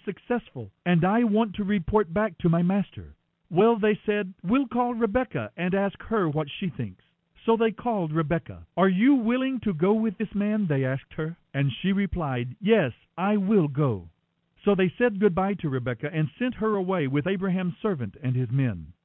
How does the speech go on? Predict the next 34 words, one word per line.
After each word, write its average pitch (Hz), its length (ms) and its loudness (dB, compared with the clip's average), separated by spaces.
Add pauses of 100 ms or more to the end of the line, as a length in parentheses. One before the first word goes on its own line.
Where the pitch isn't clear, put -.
(300)
The 180 140 4
woman 240 400 2
who 202 160 6
had 185 180 2
been 196 160 2
Rebekah's 180 500 0
childhood 196 580 -2
nurse 170 380 -2
went 185 240 -2
along 190 280 0
with 233 180 -4
her. 95 260 -8 (520)
They 233 200 2
blessed 262 400 0
her 143 200 0
with 143 240 -2
this 233 240 0
blessing 180 500 -4
as 143 160 -4
she - 160 -8
parted, 139 400 -6 (300)
"Our 170 240 4
sister, 233 440 -4
may 208 220 4
you 226 220 2
become 214 380 0
the 185 80 4
mother 196 380 2
of 165 240 -2
many 226 300 2
millions. 180 560 2 (300)
May 196 160 4
your 262 300 4
descendants 220 680 -2